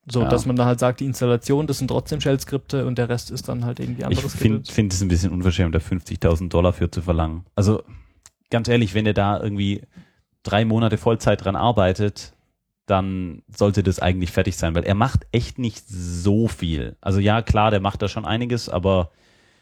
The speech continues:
Speaker 2: wenn er sich da schon mit auskennt und es quasi schon geschrieben hat und einfach nur ein bisschen den, den, äh, Code runter machen will und mehr Tests und so, fünfzigtausend Dollar ist halt schon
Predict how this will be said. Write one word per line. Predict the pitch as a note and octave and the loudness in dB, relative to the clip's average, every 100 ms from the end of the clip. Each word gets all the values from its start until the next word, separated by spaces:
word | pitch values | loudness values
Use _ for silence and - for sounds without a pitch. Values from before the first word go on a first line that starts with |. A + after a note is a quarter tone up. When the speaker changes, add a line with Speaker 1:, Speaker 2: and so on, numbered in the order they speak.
| _ _ _ _ _ _ _ _ _ _ - - | _ _ _ _ _ _ _ _ _ _ -4 0
Speaker 2:
wenn | B2 | 2
er | B2+ | 2
sich | A#2+ | 2
da | B2+ | 2
schon | G2 A#2+ | 2 0
mit | A2+ | 2
auskennt | A#2+ D3+ - D#3+ D3+ A#2+ | 2 2 2 0 0 -2
und | A#2+ | -2
es | A2+ | -2
quasi | - B2 A#2+ | 0 0 0
schon | C3 A2+ | -2 -2
geschrieben | G#2+ C3 C#3 D3 C#3 | -2 -2 -2 0 0
hat | C#3 - | 0 -2
und | A#2 G#2+ | -2 0
einfach | A2+ A#2+ | 2 2
nur | A#2 | 2
ein | A2+ | 2
bisschen | A2+ - A#2 | 0 0 2
den, | G#2+ G#2 G#2 | 2 2 0
den, | G2 G2+ G2 F#2+ F2+ | 0 0 0 -6 -8
äh, | - - - _ _ _ | -14 -20 -20 _ _ _
Code | - B2+ C3+ C#3 - | 0 2 2 -2 -6
runter | E2+ G#2 B2+ C#3 | -6 -2 0 2
machen | B2+ A#2+ C3+ A#2+ | 2 0 0 2
will | A#2+ A#2+ A#2 | 4 4 2
und | F2 A2 - - | 0 -4 -6 -6
mehr | G#2+ G#2 | 0 0
Tests | - A#2 B2+ - - - | 2 0 0 -8 -14 -10
und | - A#2 | -6 0
so, | A2 A2 A2 G2+ G#2+ - _ _ _ | 2 4 4 0 -4 -20 _ _ _
fünfzigtausend | - - G2+ - - F#2+ F2+ F#2 | -12 -8 -8 -8 0 0 0 0
Dollar | F2 F#2+ F2 | 2 2 2
ist | G#2 | 0
halt | A2+ G#2+ | 0 -2
schon | - A2+ A2+ A2 | -4 -4 -6 -10